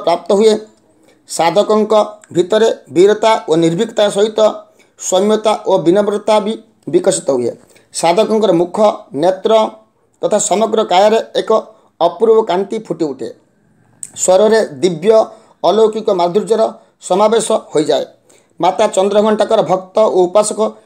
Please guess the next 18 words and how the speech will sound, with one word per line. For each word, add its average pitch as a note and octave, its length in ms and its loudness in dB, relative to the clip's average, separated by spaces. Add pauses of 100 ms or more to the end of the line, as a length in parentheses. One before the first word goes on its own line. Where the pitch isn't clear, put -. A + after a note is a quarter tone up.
(200)
ଯେଉଁଠିକି G#3 480 0
ଯାଆନ୍ତୁ G#3 360 0
ନା G#3+ 140 0
କାହିଁକି, G#3+ 340 -2 (380)
ତାଙ୍କୁ G#3+ 300 0
ଦେଖି F3 260 0 (460)
ସେଠାର G3 340 0
ଲୋକେ F#3+ 300 2
ଶାନ୍ତି G#3+ 420 0
ଓ F#3 120 4
ସୁଖ G3 280 -2 (160)
ଅନୁଭବ F3 300 2
କରନ୍ତି। C3+ 380 -6 (520)
ମାଙ୍କର G#3 420 2 (520)
ସାଧକଙ୍କ G#3 500 0
ଶରୀରରୁ G#3 480 4 (140)
ଦିବ୍ୟ F3 300 0
ଜ୍ୟୋତିର୍ଯୁକ୍ତ F#3 560 -2